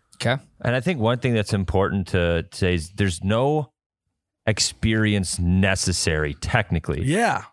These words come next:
Speaker 2: It's, experience is gonna set you apart, but if you've never done it, but you think you're funny,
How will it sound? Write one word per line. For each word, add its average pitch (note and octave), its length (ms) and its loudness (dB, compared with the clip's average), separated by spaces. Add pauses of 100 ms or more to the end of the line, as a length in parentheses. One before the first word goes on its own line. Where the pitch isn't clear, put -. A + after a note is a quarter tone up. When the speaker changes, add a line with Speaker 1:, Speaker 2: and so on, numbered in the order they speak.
(120)
Speaker 2:
It's, - 320 -2
experience A3 480 0
is G3 80 -2
gonna F3+ 160 0
set - 280 0
you F3+ 100 2
apart, - 460 -2
but C#3+ 140 2
if C#3+ 140 -2
you've A#3 180 0
never E3 260 0
done A2+ 260 0
it, E3+ 140 0
but A2+ 100 0
you G#2+ 100 2
think E3+ 280 -2
you're C#3 120 2
funny, C#3 420 0